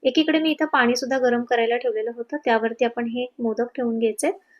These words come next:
आणि त्यावरती झाकण ठेवून दहा मिनिटासाठी आपल्याला याला वाफ काढून घ्यायची आहे.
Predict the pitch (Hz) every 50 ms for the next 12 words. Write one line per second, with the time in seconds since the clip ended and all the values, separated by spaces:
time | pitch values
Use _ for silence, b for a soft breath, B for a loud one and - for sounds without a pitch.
0 | b b _ _ - 254 294 302 302 311 302 302 320 320 311 - 349 339 320 294
1 | 254 - 254 254 254 262 262 262 262 277 277 262 269 254 262 269 269 269 247 -
2 | 247 247 262 247 - 240 226 - 226 226 226 233 277 277 254 214 214 - - 240
3 | 226 226 233 247 262 247 233 - - 254 302